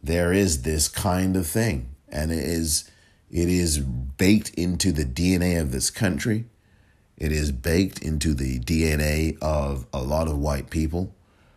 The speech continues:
um, who will view a black woman with all the racist stereotypes that the society has long, um, conferred upon that black woman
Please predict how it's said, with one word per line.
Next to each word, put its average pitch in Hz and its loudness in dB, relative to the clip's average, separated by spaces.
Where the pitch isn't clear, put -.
um, 65 -4
who 78 2
will 82 2
view 80 2
a 73 0
black 80 0
woman 73 0
with 80 2
all 82 2
the 76 2
racist 78 0
stereotypes 76 2
that 64 -6
the 67 -4
society 71 2
has 69 -2
long, 69 -2
um, 58 -6
conferred 90 4
upon 71 -2
that 58 -4
black 65 -4
woman 55 -8